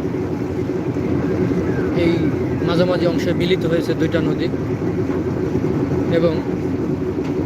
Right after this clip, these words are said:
এই দুইটা নদী মিলিত হয়ে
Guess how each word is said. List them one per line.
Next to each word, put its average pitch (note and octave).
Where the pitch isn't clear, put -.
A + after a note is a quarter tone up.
এই F#3
দুইটা F#3
নদী F3+
মিলিত F3+
হয়ে E3+